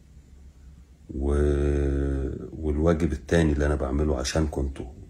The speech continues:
يعني دي الرسالة دي للقناة العشرة الإسرائيلية. اسم شخصيتي في المسلسل القادم إن شاء الله أبو عبيدة.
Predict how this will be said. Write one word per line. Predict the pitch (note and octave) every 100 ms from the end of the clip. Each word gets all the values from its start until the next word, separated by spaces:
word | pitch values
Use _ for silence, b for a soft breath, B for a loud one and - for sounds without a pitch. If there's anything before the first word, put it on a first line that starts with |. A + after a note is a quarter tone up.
| -
يعني | - B1+ C2
دي | B1+ D2 C#2+
الرسالة | C#2 - C2 C#2+ C#2+
دي | C2+
للقناة | C2+ C2+ C#2 C2+ C2 - C2+ C#2+
العشرة | C2+ C#2 - C2+
الإسرائيلية. | - - - C#2+ C#2+ C#2+ D2 - - b b b b - -
اسم | G2 - E2
شخصيتي | - D2+ - D2+ D2 D2
في | -
المسلسل | C2+ C2+ D2+ D2 C#2
القادم | C2+ - C#2+ C2+
إن | C2
شاء | - C#2+
الله | C#2+ D2+ F2+ - B B
أبو | - C#2+ C#2
عبيدة. | D2+ C#2 C2+ C2